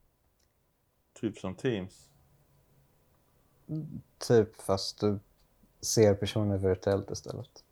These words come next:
Speaker 2: Som att det är som att ha Teams fast med, eh, HoloLens och du ser en avatar sittandes på andra sidan.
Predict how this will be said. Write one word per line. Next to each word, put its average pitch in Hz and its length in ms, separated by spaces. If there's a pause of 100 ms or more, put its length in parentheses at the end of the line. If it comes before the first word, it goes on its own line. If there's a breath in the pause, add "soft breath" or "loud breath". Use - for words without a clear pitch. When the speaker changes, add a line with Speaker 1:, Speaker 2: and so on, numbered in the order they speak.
(800)
Speaker 2:
Som - 160
att 98 80
det 101 160 (100)
är - 280 (1200)
som - 160
att - 80
ha 104 80
Teams 101 760
fast - 300
med, 92 460 (3750)
eh, 90 240
HoloLens - 760
och - 160 (260)
du - 120
ser 98 280
en 92 240 (340)
avatar 98 500
sittandes - 840 (180)
på - 80
andra 113 180
sidan. 120 340